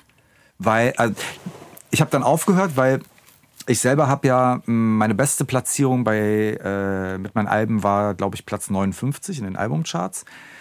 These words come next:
Ähm, und, äh, Single-Erfolge hatte ich keine. Und ich hab dann so Künstler wie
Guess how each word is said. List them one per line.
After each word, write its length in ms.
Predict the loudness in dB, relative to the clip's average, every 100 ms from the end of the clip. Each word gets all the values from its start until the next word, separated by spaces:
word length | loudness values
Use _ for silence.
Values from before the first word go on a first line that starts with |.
| -20 _ -6
Ähm, 1000 | -2 0 0 0 0 -2 -2 -4 -6 -8 _ 0
und, 520 | 2 4 2 0 -4
äh, 140 | -6
Single-Erfolge 640 | -2 0 0 0 -2 0
hatte 120 | -2 -4
ich 80 | -4
keine. 320 | -2 -2 -4 -10 -20 -20 -10
Und 140 | -8 -4
ich 40 |
hab 180 | -4 -2
dann 280 | 0 2 2
so 140 | 0
Künstler 420 | 2 2 2 0 2
wie 280 | 4 2